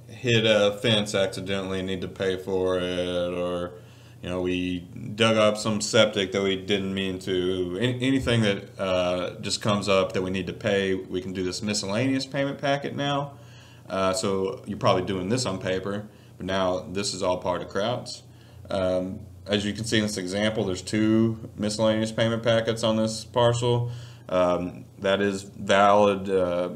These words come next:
you know, if things keep coming up, we need to keep paying. So you can keep adding miscellaneous payment packets to the parcel if you need. Um, so this is one parcel again, and now I'm gonna go into one miscellaneous payment packet.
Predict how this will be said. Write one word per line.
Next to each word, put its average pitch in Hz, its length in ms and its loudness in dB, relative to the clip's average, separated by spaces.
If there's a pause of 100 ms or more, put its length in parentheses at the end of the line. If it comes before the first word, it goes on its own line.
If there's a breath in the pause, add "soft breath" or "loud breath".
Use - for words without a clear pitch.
(140)
you 92 120 -6
know, 90 220 -2
if 90 140 -6
things 104 440 -2
keep 110 240 -2
coming 107 280 2
up, 104 240 2
we 95 180 0
need 95 160 -2
to - 60 -10
keep - 280 -8
paying. 110 360 -2
So 95 180 0
you 92 160 -2
can 98 140 -8
keep 101 240 -4
adding 101 320 -2
miscellaneous 95 560 -4
payment 117 340 -4
packets 110 400 0
to 117 80 -8
the 104 80 -6
parcel 107 460 0
if 98 120 -6
you 95 60 -8
need. 123 340 -2 (800 loud breath)
Um, 90 600 -2 (580 loud breath)
so 101 100 -8
this 123 140 0
is 131 100 -4
one 123 220 0
parcel 110 420 2
again, 101 560 -2
and 95 140 -8
now 110 320 2
I'm 104 80 0
gonna 104 160 0
go 98 260 0
into 95 240 -4
one 98 640 -2
miscellaneous 92 720 -6
payment 131 380 -4
packet. 135 440 -6